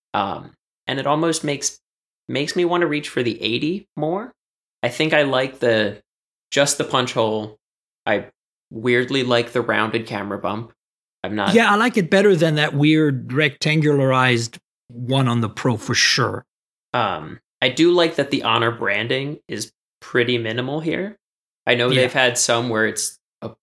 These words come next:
Speaker 1: big ol' Honor slapped on there. And
Speaker 2: Yeah, that
Speaker 1: it's
Speaker 2: was the old days, you know. That, you know who does that now? Realme. Realme is that,
Speaker 1: Yeah.
Speaker 2: that brand now. <laughs>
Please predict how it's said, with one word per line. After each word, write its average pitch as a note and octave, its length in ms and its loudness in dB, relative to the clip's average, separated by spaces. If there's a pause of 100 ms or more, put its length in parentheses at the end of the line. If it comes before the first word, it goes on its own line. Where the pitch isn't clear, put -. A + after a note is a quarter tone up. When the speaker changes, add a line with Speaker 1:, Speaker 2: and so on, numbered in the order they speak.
(140)
Speaker 1:
big A#2+ 180 4
ol' G#2 320 4
Honor G#2 380 -4
slapped - 440 -6
on - 200 -8
there. A#2 320 -14 (240)
And F#3+ 220 0
Speaker 2:
Yeah, A#3 200 6
that E4+ 120 4
Speaker 1:
it's G#4 160 6
Speaker 2:
was B3+ 100 0
the G3 120 6
old F3 220 4
days, B2+ 360 2
you C#3 80 4
know. C#3+ 260 2 (240)
That, B3+ 180 6
you B3+ 100 6
know D4 120 4
who D4+ 100 6
does B3 220 6
that B3 160 4
now? A#3+ 180 4
Realme. D#3+ 540 4
Realme F3 280 4
is B2+ 240 4
that, C3 260 2
Speaker 1:
Yeah. B2+ 60 -14
Speaker 2:
that B2+ 200 -4
brand A#2+ 300 -2
now. B2+ 260 -4
<laughs> - 560 -2